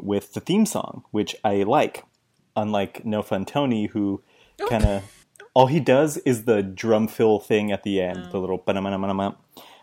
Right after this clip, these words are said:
Speaker 1: That's all he does, which is, I mean, that's fine, 'cause I'd be more like him. But I like when the guests are dancing around and whatnot. Um,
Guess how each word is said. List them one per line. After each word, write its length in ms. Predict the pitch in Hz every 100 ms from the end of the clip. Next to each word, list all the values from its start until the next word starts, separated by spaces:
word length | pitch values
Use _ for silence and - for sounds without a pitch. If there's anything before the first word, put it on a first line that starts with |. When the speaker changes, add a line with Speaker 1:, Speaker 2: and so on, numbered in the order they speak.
| -
Speaker 1:
That's 160 | 113
all 100 | 110
he 160 | 92 110
does, 300 | 95 92 -
which 160 | 254
is, 200 | - - -
I 40 | 156
mean, 120 | 104
that's 180 | - 92
fine, 240 | - 113 92
'cause 140 | 110
I'd 140 | 113
be 100 | 107
more 180 | 117 98
like 220 | 90 87
him. 280 | - 98 - _ - - -
But 360 | 101 98 95 - _
I 80 | 107
like 280 | 107 104 -
when 240 | 101 95
the 80 | 92
guests 420 | 85 95 95 - -
are 380 | 101 90 90 87 _ -
dancing 340 | 101 95 -
around 220 | 98 98
and 100 | 101
whatnot. 480 | 98 101 104 107 - _ _ _ - _ _ _
Um, 440 | 107 104 107 104